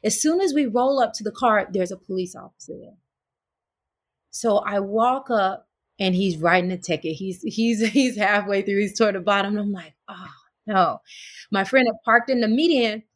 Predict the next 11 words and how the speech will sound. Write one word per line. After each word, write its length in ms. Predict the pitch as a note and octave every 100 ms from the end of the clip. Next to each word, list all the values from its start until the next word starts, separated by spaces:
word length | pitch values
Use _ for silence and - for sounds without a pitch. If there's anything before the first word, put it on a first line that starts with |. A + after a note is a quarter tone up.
| _ _
but 260 | G3+ G3+ -
the 100 | G#3+
road 280 | C4+ G4+ G4
was 200 | G#3+ -
closed. 480 | E3+ - - - _
So 480 | - - B3+ B3 A3+ _ _ _ _ _ _ _
surprisingly, 1500 | - - B3+ - - - E4+ A4+ F#4+ - F#3+ E3 D3+ - - _ _ _ _ -
I 100 | F3+
didn't 400 | D3+ G3 A3 A#3
have 260 | F#3 F3
anxiety. 600 | G#3 A3+ D#4 F#4+ A3 D#3+